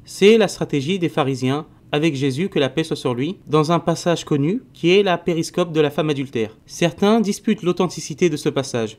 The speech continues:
qui ne serait pas dans les premiers manuscrits. Cependant, l'histoire est intéressante et mérite qu'on l'étudie. Et dans cette histoire, on va voir, avec deux mille ans d'avance, la stratégie d'Éric Zemmour. Cette histoire se trouve dans le huitième chapitre de l'Évangile selon Jean. Jésus se rendit à la montagne des Oliviers,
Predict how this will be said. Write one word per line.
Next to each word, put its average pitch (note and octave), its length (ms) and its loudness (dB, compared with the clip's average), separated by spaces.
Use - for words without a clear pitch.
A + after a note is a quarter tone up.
qui D#3+ 140 -2
ne D#3+ 80 4
serait D3 300 2
pas G3+ 220 2
dans G#3 100 4
les E3+ 100 2
premiers E3 280 -2
manuscrits. C#3 480 -4
Cependant, D#3 480 2
l'histoire F#3 500 2
est D#3 60 4
intéressante D3 760 -2
et D3 140 0
mérite D3+ 560 -2
qu'on D#3 160 -2
l'étudie. D3 480 -4
Et C#3+ 100 2
dans F3+ 120 2
cette - 200 -2
histoire, D#3 400 2
on E3 120 -2
va C#3 180 0
voir, C3+ 560 0
avec C#3 340 0
deux E3+ 140 4
mille E3 180 2
ans C#3+ 80 2
d'avance, C3 540 -2
la C#3+ 160 0
stratégie D3+ 500 -2
d'Éric C#3+ 240 0
Zemmour. A2+ 320 -4
Cette - 260 -4
histoire G3 320 0
se E3 120 -4
trouve G#3 320 -2
dans D#3+ 200 0
le D#3+ 100 0
huitième E3 380 -4
chapitre D#3 520 -6
de C#3+ 120 2
l'Évangile C#3 600 -2
selon D3 320 -2
Jean. A#2+ 220 -4
Jésus D#3+ 380 0
se G3 120 -2
rendit D#3 380 2
à F3+ 60 4
la D#3 100 2
montagne D3 360 0
des B2+ 140 0
Oliviers, B2+ 520 -2